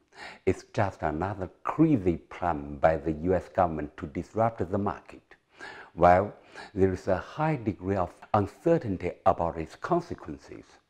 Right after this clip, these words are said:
they won't be as simple as protecting U S funds and putting pressure on Chinese companies. Chinese listed companies in the U S are mainly high-tech enterprises,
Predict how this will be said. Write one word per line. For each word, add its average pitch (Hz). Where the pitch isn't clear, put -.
they 92
won't 117
be 98
as 95
simple 82
as 101
protecting 104
U 98
S 95
funds 80
and 71
putting 110
pressure 92
on 85
Chinese 87
companies. -
Chinese 185
listed 104
companies 82
in 78
the 73
U 87
S 71
are 82
mainly 101
high-tech 120
enterprises, -